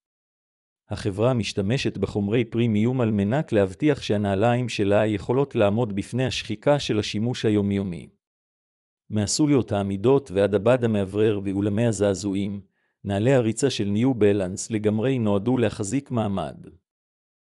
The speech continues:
מה לגבי העיצוב? אנחנו לא יודעים למה התרגלתם,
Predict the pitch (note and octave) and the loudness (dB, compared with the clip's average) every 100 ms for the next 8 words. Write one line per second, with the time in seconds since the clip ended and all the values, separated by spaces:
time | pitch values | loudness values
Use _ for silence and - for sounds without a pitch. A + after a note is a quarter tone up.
0 | _ G2+ A2 A#2+ G#2 F2+ G2+ G#2 G2+ - | _ -2 0 0 0 2 2 2 0 -2
1 | - B2 C#3+ D3 C#3+ _ _ _ _ _ | -2 -2 -2 -8 -16 _ _ _ _ _
2 | _ _ _ _ G#2+ A#2 D#3 - G#2 A2 | _ _ _ _ -4 0 0 0 0 4
3 | C3+ A2 G2+ G#2 F#2 F2+ G2+ G2+ G#2 F#2+ | 4 4 0 -2 -2 -2 -2 -2 -2 0
4 | G#2 G#2+ - C#2 | 0 0 -4 -8